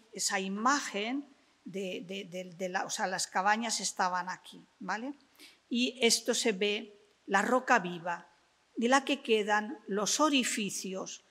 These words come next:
donde iban insertados los postes de la cabaña de Rómulo. Es la cabaña del padre Rómulo, porque así lo consideraban los romanos. Esa cabaña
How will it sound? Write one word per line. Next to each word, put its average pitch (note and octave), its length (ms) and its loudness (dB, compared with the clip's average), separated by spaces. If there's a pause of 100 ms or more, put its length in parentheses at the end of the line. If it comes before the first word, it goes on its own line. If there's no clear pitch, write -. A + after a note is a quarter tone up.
(180)
donde G#3 500 -2
iban A#3 420 0
insertados G#3 1200 -2
los - 340 0
postes - 760 -12 (360)
de A3+ 180 0
la B3 180 0
cabaña F3 680 -2 (540)
de A3 80 -2
Rómulo. F3+ 600 -8 (960)
Es - 180 -12
la G3 220 0
cabaña F3+ 760 0
del G#3 280 0
padre F3+ 340 0
Rómulo, F3+ 680 -8
porque G3 320 -6
así F3 400 -2 (200)
lo G#3 140 -4
consideraban F#3 840 0
los G3+ 100 -2
romanos. F3 720 -8 (560)
Esa G3+ 380 4
cabaña C#4 840 2